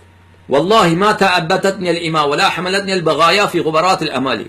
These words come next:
فهذا صريح بأن أم عمر كان من ماذا؟ كانت، آه، من الزانيات، وإنها كانت، آه، كانت أم عمر كانت تحمله وتلف عمر حينما كان رضيعاً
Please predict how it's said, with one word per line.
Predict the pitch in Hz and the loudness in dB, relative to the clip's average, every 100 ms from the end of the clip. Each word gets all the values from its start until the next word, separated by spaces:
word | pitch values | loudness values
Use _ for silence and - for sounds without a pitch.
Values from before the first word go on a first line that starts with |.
| - | -4
فهذا | 151 214 208 | -2 0 0
صريح | 170 175 220 175 | -2 0 0 -2
بأن | 117 123 170 175 | -4 -4 -4 -4
أم | 175 - 220 196 | -6 -4 -2 -2
عمر | 170 165 185 220 214 - - - - | -4 -4 -2 -2 -2 -8 -20 -20 -4
كان | 202 208 190 165 | 0 2 2 0
من | 180 170 | -2 -2
ماذا؟ | 160 175 214 220 - - - - | -2 -2 0 0 -2 -8 -20 -8
كانت، | 156 170 180 180 - | -4 -2 -4 -6 -6
آه، | 127 123 107 143 | -4 -6 -10 -8
من | 156 165 143 - - - - - - - | -4 -4 -4 -10 -20 -20 -20 -20 -20 -20
الزانيات، | 123 139 147 143 190 220 - - - - - - - - - | -6 0 0 0 0 -2 -4 -12 -20 -20 -20 -20 -20 -20 -20
وإنها | 143 143 170 190 202 180 190 | -2 0 2 0 -2 0 0
كانت، | - 196 196 175 - | 0 0 0 -2 -4
آه، | 139 - - - | -10 -10 -18 -6
كانت | 180 190 180 | -2 -2 -2
أم | - 190 180 | -6 -6 -4
عمر | 156 175 196 208 202 - - | -4 -2 0 -2 -2 -6 -4
كانت | 180 165 - | -4 -4 -8
تحمله | 147 - 165 196 165 202 208 170 151 - - 151 123 110 - - - - - - | -10 -8 -2 0 2 2 2 0 -4 -8 -20 -16 -12 -12 -12 -18 -20 -20 -14 -4
وتلف | 160 196 - 196 175 | 0 0 0 -2 -2
عمر | 156 208 208 151 143 | -4 -4 -2 -4 -6
حينما | - 160 151 151 | -6 -6 -6 -4
كان | 185 180 | -4 -2
رضيعاً | 156 139 175 202 202 | -2 0 0 0 -2